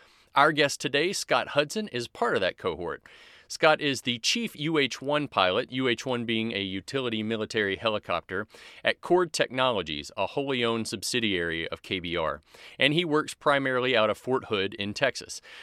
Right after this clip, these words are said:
Scott's with us today to talk about his impressive career as an aviator from the U S Army to fighting fires with the U S Forest Service.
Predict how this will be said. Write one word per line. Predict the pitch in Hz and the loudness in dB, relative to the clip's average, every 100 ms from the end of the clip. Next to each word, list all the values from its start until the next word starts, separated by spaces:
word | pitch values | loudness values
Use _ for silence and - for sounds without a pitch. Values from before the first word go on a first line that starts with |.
| - - | -18 -8
Scott's | - 156 156 | 4 4 4
with | 165 | 2
us | 151 - | 0 0
today | 139 139 | 4 6
to | 143 | 6
talk | - 147 135 | 6 4 6
about | 131 120 | 4 4
his | 127 | 0
impressive | 117 110 - 190 156 123 | -2 0 4 4 2 -4
career | 120 110 120 | 0 2 2
as | 139 110 | 2 0
an | 101 98 | 0 2
aviator | 120 107 104 107 139 | 2 4 2 4 2
from | 139 120 | -2 -4
the | 104 | -2
U | 107 156 | 2 6
S | 139 - | 6 6
Army | 135 135 147 160 | 4 4 4 -2
to | 120 | 0
fighting | - 147 139 120 | 4 6 4 4
fires | 131 127 139 135 | 6 6 4 0
with | 123 | -4
the | 117 | -4
U | 127 117 | 2 2
S | 113 | 2
Forest | - 143 127 - | -2 -2 0 0
Service. | 110 95 120 | 0 0 -2